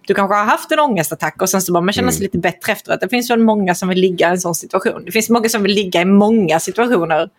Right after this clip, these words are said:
Speaker 2: Men, ja, precis.
Speaker 1: Oberoende på om man är kille eller tjej eller så. Det är
Speaker 2: Och, och
Speaker 1: väldigt individuellt.
Speaker 2: om de mår bra eller om de mår dåligt eller så här.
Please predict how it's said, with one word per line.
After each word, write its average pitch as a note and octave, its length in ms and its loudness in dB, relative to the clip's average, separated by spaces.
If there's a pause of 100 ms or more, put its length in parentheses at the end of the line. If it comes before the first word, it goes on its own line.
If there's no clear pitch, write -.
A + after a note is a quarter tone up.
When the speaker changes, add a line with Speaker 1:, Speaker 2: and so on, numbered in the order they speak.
(580)
Speaker 2:
Men, C3+ 220 0 (220)
ja, A#2+ 220 0
precis. A3+ 220 2
Speaker 1:
Oberoende F#3 300 2
på F#3 80 -4
om F#3 80 2
man F#3 140 0
är F3+ 40 -4
kille F3+ 260 2
eller F3 160 2
tjej E3 280 0
eller E3+ 180 0
så. - 180 -2
Det - 120 -2
är F3 140 2
Speaker 2:
Och, F3+ 60 2
och F3+ 80 -2
Speaker 1:
väldigt E3+ 440 -2 (180)
individuellt. B2+ 460 0
Speaker 2:
om B2+ 180 4
de C3 140 2
mår B2+ 100 2
bra A2 400 4
eller G#2+ 140 2
om G#2 100 0
de G#2 120 2
mår G#2 80 0
dåligt F#2+ 440 2
eller F#2 100 -4
så - 100 -4
här. D#2 100 -2